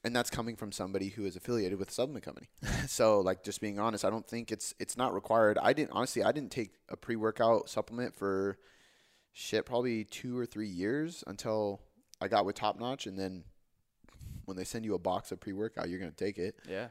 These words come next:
Speaker 1: You know, and I love this stuff. It definitely benefits me. It definitely helps. But I used to just drink a cup of coffee because in,
Speaker 2: Coffee.
Speaker 1: in all research studies, like, the number one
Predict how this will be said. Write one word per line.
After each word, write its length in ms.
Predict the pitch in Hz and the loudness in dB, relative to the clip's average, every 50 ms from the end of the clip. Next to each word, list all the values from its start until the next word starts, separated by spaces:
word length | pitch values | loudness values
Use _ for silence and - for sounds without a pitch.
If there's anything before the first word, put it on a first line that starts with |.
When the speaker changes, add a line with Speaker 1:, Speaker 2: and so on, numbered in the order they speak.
| _ - | _ -6
Speaker 1:
You 120 | 101 95 | -4 -2
know, 180 | 92 87 95 - | -2 -2 -2 -2
and 140 | - 101 101 | -2 2 4
I 40 | 98 | 6
love 200 | 95 113 123 104 | 6 6 4 2
this 120 | - - | -2 -4
stuff. 200 | - 90 92 - | 0 0 0 0
It 100 | 104 - - _ - - - - - _ _ _ - | 0 -6 -6 _ -20 -20 -20 -20 -20 _ _ _ 6
definitely 380 | 131 131 - 175 160 147 131 | 6 6 6 6 2 2 2
benefits 480 | 120 - 113 104 113 - - 80 - - | 6 6 4 4 4 0 -4 -6 -6 -6
me. 80 | 92 82 | -6 -6
It 100 | 82 - | 0 2
definitely 300 | 113 - - 104 - - | 0 0 0 -4 -10 -4
helps. 380 | - 110 87 - - - - - | 0 0 0 0 -2 -10 -10 0
But 280 | - 110 104 - - - - _ - _ _ _ _ _ _ _ - - - - - _ - | 6 6 6 6 4 -2 -20 _ -20 _ _ _ _ _ _ _ -20 -20 -20 -20 -16 _ 4
I 120 | 104 117 | 6 6
used 180 | 139 143 131 - | 6 6 2 -2
to 60 | 107 | -4
just 160 | 101 98 - | -6 -6 -6
drink 180 | - 98 95 - _ - - | -6 -8 -8 -10 _ -12 -10
a 60 | 101 | -8
cup 160 | - - - | -8 -8 -8
of 40 | - | -4
coffee 380 | - - 98 - - - - _ _ - - - - _ _ _ _ _ _ _ _ _ _ _ _ _ _ - - _ _ - | -2 -2 -2 -2 -4 -16 -18 _ _ -20 -20 -20 -20 _ _ _ _ _ _ _ _ _ _ _ _ _ _ -20 -20 _ _ -4
because 380 | - 120 - 127 117 107 - - _ - _ _ _ _ _ _ _ - - 117 | -2 0 4 4 2 2 2 -10 _ -20 _ _ _ _ _ _ _ -12 -4 -4
in, 100 | 120 117 | -4 -4
Speaker 2:
Coffee. 220 | 113 - 85 90 - - | -4 -6 -8 -8 -6 -4
Speaker 1:
in 140 | 107 127 120 | -4 -4 2
all 260 | - 101 143 170 156 | 6 10 10 10 10
research 440 | 120 120 123 - - 127 117 - - | 8 4 0 0 0 -2 -2 -2 0
studies, 380 | - 104 98 110 117 113 107 | 0 0 2 2 0 0 2
like, 320 | 110 90 87 - - - _ - - - _ - - | 0 0 0 -2 -10 -16 _ -20 -20 -20 _ -8 -6
the 80 | 117 | -6
number 480 | 110 110 110 113 120 131 139 143 156 147 | -4 -4 -2 0 0 0 2 2 2 2
one 580 | 131 110 104 113 113 117 117 117 113 113 113 | 2 0 -2 0 2 2 2 0 -2 -6 -10